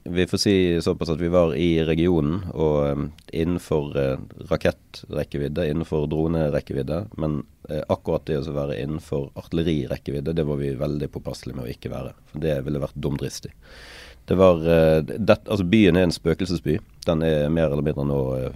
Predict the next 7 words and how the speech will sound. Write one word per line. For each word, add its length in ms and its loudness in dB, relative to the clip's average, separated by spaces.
forlatt, 640 -6
eh, 180 -6
fordi 380 0
at, 300 -10
eh, 260 -6
russerne 360 -4
har 140 0